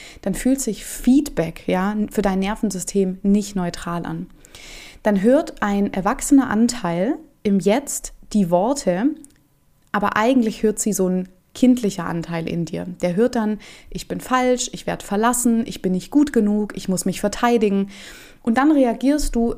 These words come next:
als erwachsener Mensch aus so einem kindlichen Verhalten mit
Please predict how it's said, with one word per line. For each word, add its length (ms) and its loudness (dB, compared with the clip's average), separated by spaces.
als 220 0
erwachsener 520 0
Mensch 500 4
aus 240 2
so 80 2
einem 180 0
kindlichen 460 0
Verhalten 640 -2
mit 260 -2